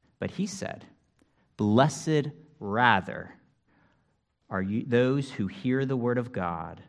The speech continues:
and keep it." And that's our passage this morning. And if you're like me, you talk about a passage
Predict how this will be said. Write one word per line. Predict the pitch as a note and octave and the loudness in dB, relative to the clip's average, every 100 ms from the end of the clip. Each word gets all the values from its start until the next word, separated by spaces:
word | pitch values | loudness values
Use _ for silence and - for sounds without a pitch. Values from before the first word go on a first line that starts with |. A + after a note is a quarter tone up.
| _ _ _ _ - | _ _ _ _ -10
and | E2+ F2 | -10 -8
keep | F#2 F2+ | -12 -12
it." | - - _ _ _ _ _ _ _ _ _ _ _ _ _ - - _ - _ | -16 -20 _ _ _ _ _ _ _ _ _ _ _ _ _ -20 -20 _ -20 _
And | - F#2+ | -2 2
that's | A2+ A#2 A#2+ - - - - | 6 4 2 -6 -12 -16 -12
our | - G2+ | -6 -4
passage | - F#2+ - - F#2+ F#2 - - _ _ _ _ _ _ _ | -2 -2 -4 -6 -4 -6 -10 -18 _ _ _ _ _ _ _
this | G2 - - | -8 -4 2
morning. | A#2 G2+ E2+ - - _ _ _ _ _ _ _ - - - | 4 4 0 -8 -16 _ _ _ _ _ _ _ -20 -20 -4
And | - | -2
if | - | 4
you're | D#3 | 6
like | D3 C3+ - | 8 6 6
me, | C#3+ | 4
you | A#2+ | 4
talk | A#2 D#3 D3 | 6 6 8
about | D3 C3+ | 8 8
a | A2 | 6
passage | - D3 D3 - G#2+ G2 | 8 8 8 6 2 2